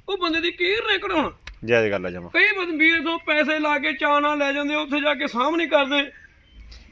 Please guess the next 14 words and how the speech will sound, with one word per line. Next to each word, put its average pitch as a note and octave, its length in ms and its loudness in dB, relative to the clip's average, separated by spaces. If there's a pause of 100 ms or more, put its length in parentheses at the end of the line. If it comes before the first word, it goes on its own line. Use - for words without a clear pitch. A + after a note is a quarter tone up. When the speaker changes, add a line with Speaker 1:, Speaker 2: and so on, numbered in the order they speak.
(140)
Speaker 2:
ਤੇ E3+ 180 6
ਚੀਪਾ E3 460 2
ਚੂਪਾ E3+ 240 2
ਚਾਰੇ D#3+ 220 6
ਥਣਾ D#3+ 160 4
ਦਾ D#3 80 6
ਬਿਲਕੁਲ E3 300 6
Speaker 1:
ਮੈਂ A#3+ 100 6
ਐਨ F#4+ 180 4
ਓਕੇ F#4 300 -2
ਆ F4+ 120 6
ਬਾਈ, E4 140 0
ਥਣਾ D4+ 220 2
ਥੁਣਾ D#4 260 2